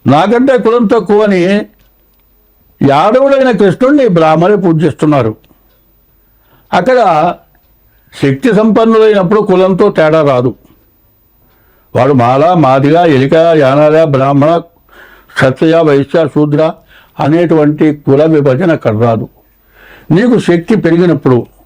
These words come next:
నీలో మంచి ఉన్నప్పుడు, నీవు అందరికీ మంచి, అందరికీ మంచి చేసేటప్పుడు ఏ కులస్తుడైనా మంచిని తీసుకుంటున్నారు.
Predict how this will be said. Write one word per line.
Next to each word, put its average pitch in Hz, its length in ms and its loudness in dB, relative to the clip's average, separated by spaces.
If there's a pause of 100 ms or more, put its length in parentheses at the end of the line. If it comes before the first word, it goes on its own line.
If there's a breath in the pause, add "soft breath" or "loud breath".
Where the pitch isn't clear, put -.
(640 soft breath)
నీలో 240 340 2
మంచి 196 440 0
ఉన్నప్పుడు, 165 760 0 (640 soft breath)
నీవు 233 180 2
అందరికీ 254 400 2
మంచి, 220 360 0
అందరికీ 220 360 2
మంచి 202 380 0
చేసేటప్పుడు 156 680 0 (720 soft breath)
ఏ 214 160 0
కులస్తుడైనా 180 640 0
మంచిని 143 420 -2
తీసుకుంటున్నారు. 120 640 -2